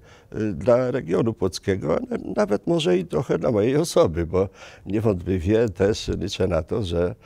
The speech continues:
moja osoba zostanie poparta przez płoczan i, a szczególnie przez, e, e, mieszkańców dawnego województwa płockiego, bo,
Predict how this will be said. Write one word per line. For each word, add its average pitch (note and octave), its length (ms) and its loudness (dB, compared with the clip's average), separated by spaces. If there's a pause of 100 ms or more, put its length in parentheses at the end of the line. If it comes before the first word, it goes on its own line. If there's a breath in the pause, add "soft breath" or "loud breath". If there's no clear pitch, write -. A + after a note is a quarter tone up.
(280 loud breath)
moja F2+ 220 2
osoba F#2+ 640 0 (180)
zostanie G2+ 500 -4
poparta F2+ 480 -4
przez - 220 -12
płoczan A2 580 -4
i, F#2+ 120 -6 (280 loud breath)
a C#3+ 100 -2
szczególnie D#3 680 -2
przez, A#2 440 -6
e, - 1000 -8
e, G2 80 -6
mieszkańców C3 680 -6
dawnego C3 420 -2
województwa C3 560 -2
płockiego, F2 640 -6
bo, D#2+ 280 -4